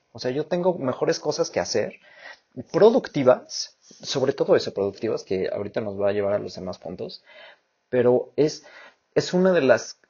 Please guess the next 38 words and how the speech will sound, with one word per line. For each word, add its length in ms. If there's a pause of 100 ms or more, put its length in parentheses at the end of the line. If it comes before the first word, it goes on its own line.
eh, 800 (160)
habilidades 960
que 200
no 240
me 100
interesa 420
desarrollar. 540
O 40
sea, 160
pienso, 360 (240)
si 300
tienes 320
que 180 (100)
impermeabilizar 640
el 100
techo 220
de 20
tu 80
casa 260
cada 260 (160)
cinco, 380
diez, 260
quince 380
años, 420 (200)
no 100
es 140
algo 320
a 20
lo 140
que 80
me 100
vaya 240
a 40
dedicar. 420
Entonces, 480 (260)
mejor 540 (240)
ahí 400 (260)
delego 640